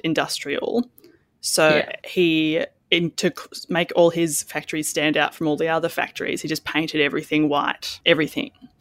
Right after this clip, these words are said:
Speaker 1: And all the
Speaker 2: It's so Melbourne.
Speaker 1: He, like, branding, baby. Like, he is, was all about it. Like, he, he is, especially, I mean, as he aged, his hair went white nicely, which is good 'cause he was already wearing white suits with, like, a big white hat.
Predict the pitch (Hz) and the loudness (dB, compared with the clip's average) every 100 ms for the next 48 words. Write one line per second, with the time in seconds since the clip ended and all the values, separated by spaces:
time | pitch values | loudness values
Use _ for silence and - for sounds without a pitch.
0 | _ _ _ _ _ 175 170 160 - - | _ _ _ _ _ 0 2 2 -2 -2
1 | - 175 170 165 165 156 156 160 - - | 0 2 2 2 0 0 -2 -2 -6 -8
2 | - 170 160 165 160 156 151 - 131 - | -4 0 0 0 -2 -2 -2 -4 -6 -4
3 | 180 - - - - 208 220 233 240 - | -6 -8 -16 -6 4 4 6 2 0 -4
4 | _ - 185 190 - 185 165 160 160 165 | _ -2 -2 -2 -4 0 2 2 2 0
5 | 160 151 143 143 156 175 226 269 214 175 | -2 -2 -4 -4 -4 -4 -2 0 2 2
6 | - - - - 180 180 180 175 175 - | 0 -6 -16 -4 0 2 2 2 0 -2
7 | 170 - - 170 170 165 151 139 - - | -4 -4 -2 0 2 0 0 -6 -6 -6
8 | 147 - 208 202 - - - 226 220 220 | -2 2 2 0 -2 0 2 2 2 0
9 | 233 254 262 233 196 208 214 185 175 - | 0 0 0 0 0 -2 0 -2 -2 -2
10 | 190 185 180 175 175 170 170 160 156 143 | -2 -2 -2 0 0 0 -2 -4 -4 -4
11 | - 147 - 170 - - - 185 170 165 | -2 -6 -4 -6 -6 -8 -2 0 0 -4
12 | - 156 151 156 170 190 196 196 185 185 | -6 -4 -2 0 2 2 4 2 0 -2
13 | - - - 170 - - 160 151 156 170 | -2 -8 -4 -4 -6 -6 -6 -6 -4 -4
14 | 165 160 151 - - 160 | -2 0 -2 -2 -2 -2